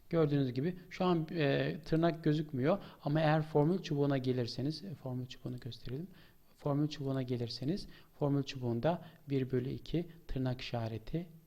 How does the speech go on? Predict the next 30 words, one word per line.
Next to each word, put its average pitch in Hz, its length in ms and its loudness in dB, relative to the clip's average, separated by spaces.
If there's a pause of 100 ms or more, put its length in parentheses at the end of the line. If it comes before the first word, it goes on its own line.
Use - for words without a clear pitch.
(180)
var. 113 400 -4 (1120)
E, 151 100 -2
ya 202 220 6
da 226 280 6 (260)
rakamdan 202 440 4
önce 208 180 4
bir 196 120 2
boşluk 180 360 4
bırakırsınız. 147 580 2
Geldiniz 151 400 4
şuraya, 139 520 2 (240)
bir 185 180 2
boşluğa 175 480 4
tıkladınız. 131 680 0 (240)
Sonra 165 680 4 (200)
bir 156 480 4 (580)
bölü 131 140 2
iki 139 240 -2
yazdınız. 120 600 -4 (540)
E, 160 60 -6
o 175 160 -2
şekilde 120 440 -4
olabilir. 113 580 -6 (600)
Ya 214 160 2
da, 214 420 2
e, 175 260 -6
önce 214 280 4
bir 214 80 6
sıfır 208 400 2
koyarsınız. 123 760 0